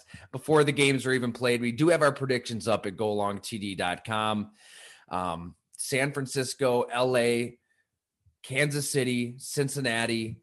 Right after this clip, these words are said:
Before all of that, though, uh, the big news of the, of the day is Tom Brady. He's retiring. I really never thought we'd see the day when this was possible, that Tom Brady, the greatest player ever, and there is really no debate at all,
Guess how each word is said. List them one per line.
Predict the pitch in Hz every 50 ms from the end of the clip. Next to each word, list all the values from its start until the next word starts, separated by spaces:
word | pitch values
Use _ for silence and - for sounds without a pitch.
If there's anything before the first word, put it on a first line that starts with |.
| _ _ _ _ _ _ - - -
Before | - 156 147 - 180 202 202 196
all | 175 180 180 180 165
of | 143
that, | 147 151 151 151 147 -
though, | 135 117 110 110
uh, | 110 92 117 131 - -
the | 143 143
big | 120 156 165 175 156 143
news | 156 160 165 160 160 156 139
of | - 131 131 110
the, | - 123
of | 135 131 113
the | 123
day | 113 156 170 190
is | 196 185
Tom | - - 190 208 214
Brady. | 190 202 214 214 214 185
He's | 127 120 135 131 127
retiring. | 147 143 - 170 165 175 180 165 135 117 110
I | 110
really | 117 107 139 147 151
never | 143 143 131 139
thought | 135 - 139 135 135 147
we'd | 147 139
see | - - - 160 165
the | 135 151
day | 135 131 147 160 156 151 139 123 - - - - - - -
when | 131 143 139
this | 147 147 147
was | 151 151 143
possible, | 143 - 226 233 165 156 165 160 - 160 123 131 123
that | 120 120 95
Tom | - 147 131 139 151 156 147
Brady, | 113 143 151 151 147 147 147 143
the | 135 127
greatest | 104 101 117 127 139 143 139 139 -
player | - 147 135 127 120 117
ever, | 117 113 117 117 117
and | - 101 101 98 95
there | 98 92 87
is | 92 101 98 92 92 - - _ _ _ _ _ _ _ _ _ _ _ - -
really | 160 185 180 180 165 156
no | 147 143 147 151 147
debate | 127 127 101 135 127 131 127 120 -
at | 131 127 131 120
all, | 113 110 110 107 107 110 110